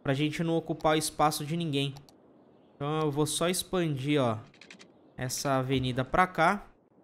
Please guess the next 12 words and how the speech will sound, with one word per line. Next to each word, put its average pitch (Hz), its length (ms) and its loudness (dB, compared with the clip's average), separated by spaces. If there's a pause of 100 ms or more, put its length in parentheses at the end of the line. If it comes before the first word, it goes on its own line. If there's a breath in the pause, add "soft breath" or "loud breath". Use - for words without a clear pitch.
(1900)
E 139 80 -4
a 139 80 -2
gente 143 260 -6
pode 135 320 -2
pegar 131 380 -2
aqui, 135 300 -10
ó. 95 40 -8 (4000)
Não 127 200 -4
enxergo, 120 560 -2
hein? 135 180 -4
Não 147 320 0
enxergo. 110 520 -4